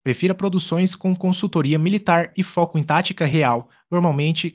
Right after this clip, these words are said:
filmes militares táticos de resgate com planejamento realista, operações em ambiente hostil e recursos limitados seguem esse padrão. Seis.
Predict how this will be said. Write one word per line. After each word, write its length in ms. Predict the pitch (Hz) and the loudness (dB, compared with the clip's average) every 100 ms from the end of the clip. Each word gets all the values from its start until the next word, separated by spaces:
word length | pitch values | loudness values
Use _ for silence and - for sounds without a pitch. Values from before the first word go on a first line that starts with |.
| _ | _
filmes 360 | _ - 185 165 | _ 0 2 2
militares 580 | 185 208 208 175 175 - | 2 2 2 2 2 0
táticos 500 | 151 170 - 185 160 | 0 2 0 -2 0
de 120 | 165 | 2
resgate 580 | 151 190 151 143 165 190 | 2 2 2 2 0 -2
com 200 | 180 170 | -2 -2
planejamento 640 | 156 196 226 208 175 170 | 2 2 4 4 2 2
realista, 720 | 156 165 175 139 151 - 160 - | 2 2 2 0 -4 -6 -8 -8
operações 600 | - 180 180 180 156 160 | -4 0 0 0 -2 0
em 100 | 170 | 0
ambiente 380 | 156 135 165 185 | 0 2 0 2
hostil 420 | 185 - 175 180 - | 0 0 0 0 0
e 100 | 185 | 0
recursos 580 | 202 202 190 190 151 | 0 0 0 0 -2
limitados 560 | 123 170 190 175 170 165 | -2 0 4 4 4 0
seguem 260 | 202 190 190 | 0 2 2
esse 180 | 185 | 2
padrão. 600 | 220 196 151 143 123 101 117 _ _ - | 2 2 2 0 0 -4 -12 _ _ 4
Seis. 420 | 139 113 - | 6 6 2